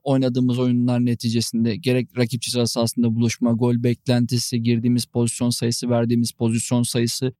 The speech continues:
gibi oranlarda baktığında birçok ben şirketten de aldığım veriler neticesinde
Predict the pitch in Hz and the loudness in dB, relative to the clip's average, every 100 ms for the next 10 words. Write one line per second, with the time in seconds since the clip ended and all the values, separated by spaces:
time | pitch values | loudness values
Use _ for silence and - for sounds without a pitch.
0 | _ - 135 135 - 131 131 131 120 127 | _ -4 -2 0 2 2 2 2 2 2
1 | 143 135 117 117 156 180 156 - 120 113 | 0 -2 0 0 0 -2 -4 -2 -2 -2
2 | - 117 123 - 123 117 110 107 110 120 | -4 -2 -2 0 0 2 2 2 2 2
3 | 117 113 113 117 - 117 - 131 180 | 0 0 0 0 -4 -6 -4 -2 -2